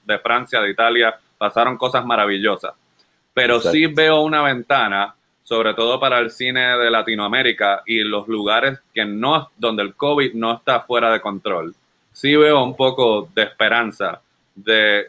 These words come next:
Speaker 1: que como Hollywood está ahora mismo con las manos atadas, eh, porque ellos están,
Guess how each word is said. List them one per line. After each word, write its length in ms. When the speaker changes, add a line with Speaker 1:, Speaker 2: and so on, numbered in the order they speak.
Speaker 1:
que 200
como 300
Hollywood 580
está 340
ahora 280
mismo 280
con 120
las 140
manos 340
atadas, 520
eh, 280
porque 320
ellos 340
están, 400